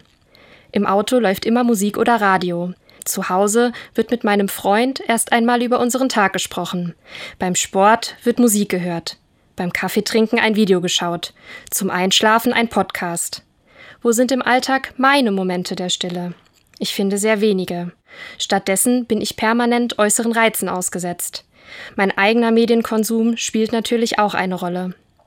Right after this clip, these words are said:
Vielleicht versuche ich damit zu verhindern, dass meine Gedanken zu laut werden, wenn es um mich herum leise wird.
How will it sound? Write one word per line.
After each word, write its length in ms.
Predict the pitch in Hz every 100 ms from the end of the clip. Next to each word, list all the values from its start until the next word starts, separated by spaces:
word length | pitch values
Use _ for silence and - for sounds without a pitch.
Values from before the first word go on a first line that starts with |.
| _ _ _
Vielleicht 560 | - 208 190 208 -
versuche 340 | - 214 226 -
ich 140 | 202
damit 260 | 214 226 233
zu 120 | 226
verhindern, 640 | - 196 208 208 233 240 240 - _ -
dass 180 | 202
meine 180 | 208 208
Gedanken 400 | 202 202 196 240
zu 140 | 233 247
laut 320 | 240 220 -
werden, 400 | 180 175 185 180 -
wenn 120 | 196
es 140 | 190
um 80 | 202
mich 200 | 190 -
herum 200 | 208 226
leise 380 | 208 190 180 175
wird. 320 | 180 180 -